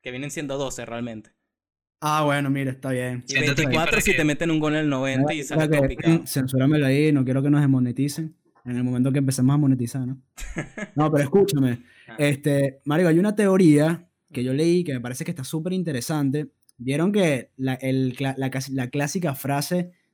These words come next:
Speaker 2: del mundo es un pañuelo, o en inglés el, el small world?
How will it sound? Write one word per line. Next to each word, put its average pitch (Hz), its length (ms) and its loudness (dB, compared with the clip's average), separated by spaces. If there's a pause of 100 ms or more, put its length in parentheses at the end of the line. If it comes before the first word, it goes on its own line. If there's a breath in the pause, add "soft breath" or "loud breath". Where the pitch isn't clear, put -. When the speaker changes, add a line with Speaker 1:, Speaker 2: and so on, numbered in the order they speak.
(120)
Speaker 2:
del 131 180 2
mundo 139 240 4
es 160 60 6
un 175 120 6
pañuelo, 165 680 2 (380)
o 123 220 -2
en 123 100 -2
inglés 123 320 -2
el, 147 320 -2
el 117 300 -6
small 131 500 0
world? 143 440 0